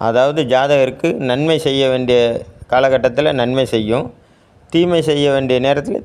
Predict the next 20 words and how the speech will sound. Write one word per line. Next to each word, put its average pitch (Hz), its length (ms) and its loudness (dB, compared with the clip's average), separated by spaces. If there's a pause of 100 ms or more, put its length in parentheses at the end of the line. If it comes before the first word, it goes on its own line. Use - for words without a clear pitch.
தீமையை 143 380 2
செஞ்சிரும். 104 420 -4 (800)
அதனால 147 360 0
தான் 160 140 0
இதை, 143 120 2 (280)
இந்த 135 200 0
ஒன்பதாவது 143 440 2
நட்சத்திரத்தை 120 580 0 (120)
ரொம்ப 120 180 0
ஸ்ட்ராங்கா 123 500 -2
சொல்லல. 104 260 -4 (300)
அப்ப 143 220 -2
இதுலேருந்து 135 360 0 (420)
பொதுவா 156 320 2 (120)
என்ன 135 200 -2 (120)
நீங்க 117 160 -2 (100)
தெரிஞ்சுக்கணும் 123 400 -2
அப்படின்னா, 113 280 -2 (760)
உங்க 120 140 0 (100)
நட்சத்திரத்துக்கு 135 720 -2